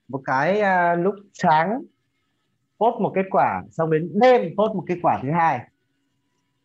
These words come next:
Lần sau là một dòng thôi nhá, Bình An. Để thầy đỡ phải mất thời gian. Thứ hai, thứ ba là bạn Xuân Trường, chính xác.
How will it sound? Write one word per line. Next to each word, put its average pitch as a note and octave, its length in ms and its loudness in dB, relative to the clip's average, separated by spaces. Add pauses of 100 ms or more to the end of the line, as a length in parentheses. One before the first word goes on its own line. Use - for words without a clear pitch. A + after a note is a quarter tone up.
(720)
Lần C3+ 160 -2
sau F3 200 4
là D#3 160 2
một D3 240 0 (120)
dòng E3 340 2
thôi F3 160 0
nhá, G3+ 320 0
Bình C3+ 120 -6
An. E3 240 0 (1200)
Để B2 140 -4
thầy C3+ 100 -2
đỡ F#3 200 2
phải D3+ 80 -2
mất F#3 140 -4
thời D3+ 120 -2
gian. D3+ 240 0 (500)
Thứ G#3 140 4 (140)
hai, B3+ 280 2
thứ G#3+ 80 4
ba A#3 260 6
là D#3 300 2
bạn C3+ 260 -2
Xuân G#3+ 360 -2
Trường, D3+ 480 2
chính D#3 200 -4
xác. A3 360 -2